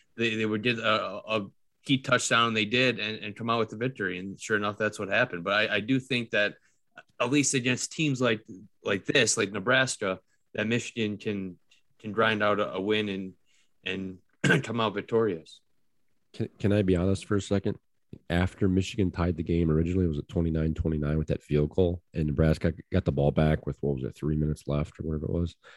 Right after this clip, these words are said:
Speaker 2: I, I thought they were gonna win the game. I mean, they had scored a touchdown in their three previous drives. Michigan's defense had shown they were having tr-, troubles with Adrian. You know, that whole second half, it seemed like we saw a different Adrian Martinez. He was, he was,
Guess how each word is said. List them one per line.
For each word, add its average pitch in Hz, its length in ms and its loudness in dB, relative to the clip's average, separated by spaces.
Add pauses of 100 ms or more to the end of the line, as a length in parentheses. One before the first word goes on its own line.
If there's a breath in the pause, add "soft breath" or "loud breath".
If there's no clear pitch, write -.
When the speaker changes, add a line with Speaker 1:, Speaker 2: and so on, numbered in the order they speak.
(100)
Speaker 2:
I, 82 220 2
I 87 40 2
thought 90 220 2
they 85 80 0
were 80 60 2
gonna 78 120 2
win 71 100 0
the 73 40 -2
game. 71 320 0
I 71 40 0
mean, 73 140 2
they 78 100 4
had 76 100 2
scored 95 340 2
a - 40 -4
touchdown 85 640 0
in 90 120 0
their 80 120 0
three 92 220 2
previous 90 380 0
drives. 82 400 0
Michigan's 85 420 -2
defense 92 380 -2
had 76 140 -6
shown 90 460 0
they 85 120 4
were 82 140 4
having 82 360 0
tr-, - 220 -18
troubles 101 420 2
with 95 120 4
Adrian. 104 460 4 (400 loud breath)
You 113 100 6
know, 117 80 8
that 107 60 4
whole 127 140 4
second - 260 -2
half, 107 340 2
it - 180 -8
seemed 113 160 0
like 98 200 0 (360 soft breath)
we 101 180 2
saw 104 240 4
a 92 40 2
different 95 360 0
Adrian 90 240 0
Martinez. 85 580 0
He 82 100 -2
was, 76 80 0
he 80 160 -10
was, 87 180 -4